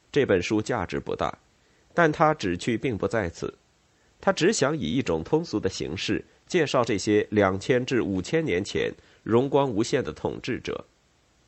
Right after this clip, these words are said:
与其他民族的专业学者出版的所有同类书籍一样，这本书对于阐述考古学发展的真正意义在于，居然有人去写这类书籍，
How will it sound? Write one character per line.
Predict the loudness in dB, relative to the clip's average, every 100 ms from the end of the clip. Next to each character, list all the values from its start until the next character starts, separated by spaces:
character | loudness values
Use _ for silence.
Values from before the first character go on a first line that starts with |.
| _ _ _ _
与 | 0 0
其 | 2 -2
他 | 0 -2
民 | 0 0
族 | 0
的 | -2
专 | 0 -2
业 | -2
学 | -2 0
者 | 0 0
出 | -2 0
版 | 0
的 | -2
所 | -2 0 0
有 | 0 -2
同 | -2 -2
类 | -2
书 | -2 -4 -4
籍 | -4
一 | -6 -4 -2
样， | -4 -6 _ _ _ _ _ -2
这 | 0
本 | 0 -2
书 | -2 -4 -4 _ _
对 | -2 0
于 | 0
阐 | 0 2 0
述 | 2 2
考 | 4 2 2
古 | 2
学 | 0
发 | 0 -2
展 | -2 -2
的 |
真 | 0 -2 0
正 | -2 -2
意 |
义 | -4 -2 -2
在 | 0 0
于， | 0 -2 -8 _ _ _ _ _
居 | -4
然 | 2 2 2 -2
有 | 2 4
人 | 4 0
去 | 0
写 | -4 0 -2 0
这 | 0
类 | 0 -2
书 | -2 -4
籍， | -4 -10